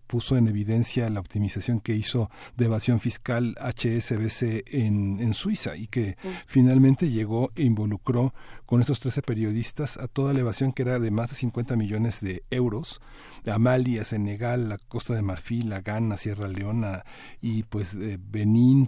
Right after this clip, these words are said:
Speaker 1: Togo, Chad, Níger, todo, todos estos países involucrados, toda una red de evasión fiscal y de lavado de dinero
Speaker 2: Mm.
Speaker 1: muy impresionante, que hace como que desde el punto de vista fiscal y económico tengamos una visión muy clara de quiénes son los dueños de África, ¿no?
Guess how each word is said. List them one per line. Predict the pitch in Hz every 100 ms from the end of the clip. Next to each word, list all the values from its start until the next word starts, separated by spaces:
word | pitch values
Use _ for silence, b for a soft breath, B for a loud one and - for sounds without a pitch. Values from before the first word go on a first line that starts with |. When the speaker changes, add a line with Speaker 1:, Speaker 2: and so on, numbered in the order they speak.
| -
Speaker 1:
Togo, | 110 127 120 113
Chad, | - 131 127 - b b -
Níger, | 123 143 135 - -
todo, | 170 185 208
todos | - 180
estos | 180 - 180 - -
países | - 135 165
involucrados, | 151 131 117 101 - 170 190 -
toda | 139
una | 156 151
red | 135 139 147 - B B B
de | - 127
evasión | 113 - 143
fiscal | 131 135 - 127 123 139
y | 143 131
de | 110
lavado | 110 117 131
de | 127
dinero | 107 110 117 139 135
Speaker 2:
Mm. | - 185 - 123
Speaker 1:
muy | 127
impresionante, | 139 - 110 101 104 160 170
que | 123 117
hace | 107 131
como | - 117 98
que | 104 92 B B B
desde | 117 104
el |
punto | - 113
de | 123
vista | 110 131
fiscal | 110 - 120 123
y |
económico | 117 113 117 123 120 127 110 - B B -
tengamos | 107 107 117 117
una | 123 117
visión | 101 120
muy | 113 123
clara | 117 113 113
de | 101
quiénes | - 113 104 -
son | 147 127
los | 95 -
dueños | 107 104 92 95
de | 87
África, | 87 - 80 -
¿no? | - 160